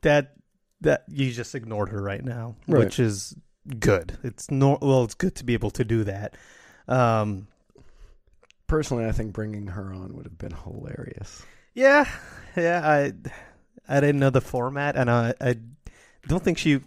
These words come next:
Speaker 1: she probably would not have been okay with that, but I don't know.
Speaker 2: I don't know.
Speaker 1: I don't know.
Speaker 2: Anyway.
Speaker 1: I am wearing the, this hat, so I don't know what you would have thought. <laughs>
Speaker 2: Right, with your Liberty Movement shirt on.
Speaker 1: Yeah, so. <laughs>
Speaker 2: Right.
Speaker 1: Um, but anyways,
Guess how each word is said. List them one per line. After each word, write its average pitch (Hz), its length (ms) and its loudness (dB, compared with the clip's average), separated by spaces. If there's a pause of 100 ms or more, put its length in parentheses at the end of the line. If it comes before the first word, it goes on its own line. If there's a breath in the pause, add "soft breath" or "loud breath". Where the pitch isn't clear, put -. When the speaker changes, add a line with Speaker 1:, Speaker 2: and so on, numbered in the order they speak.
(120)
Speaker 1:
she - 160 -6
probably 202 260 4
would 151 140 6
not 143 220 6
have 123 140 6
been 127 100 6
okay 117 280 2
with 113 120 -2
that, 107 180 -2
but 117 140 -2
I 117 100 -2
don't 110 140 0
know. 104 200 -4
Speaker 2:
I 117 140 0
don't 110 140 -4
know. 101 160 -4 (160)
Speaker 1:
I 120 80 -10
don't 120 160 -6
know. 107 240 -6
Speaker 2:
Anyway. 120 400 4 (540 soft breath)
Speaker 1:
I 135 100 4
am 147 140 4
wearing 139 300 4
the, 117 280 2 (140)
this 135 240 -4
hat, 107 320 -2
so 117 140 -2
I 110 60 0
don't 113 120 -4
know 113 100 -2
what 107 220 -4
you 120 80 -6
would 113 80 -2
have 107 100 -6
thought. 110 360 -2
<laughs> - 100 -14
Speaker 2:
Right, 113 260 4
with 113 160 -2
your 110 180 0
Liberty 107 380 -4
Movement 104 500 -8
shirt 104 240 -6
on. 104 80 -4
Speaker 1:
Yeah, 120 220 -2 (100)
so. 110 240 -6 (240)
<laughs> - 180 -8
Speaker 2:
Right. 110 260 2 (1400 loud breath)
Speaker 1:
Um, 117 760 0 (840)
but 123 460 4 (120)
anyways, 127 840 2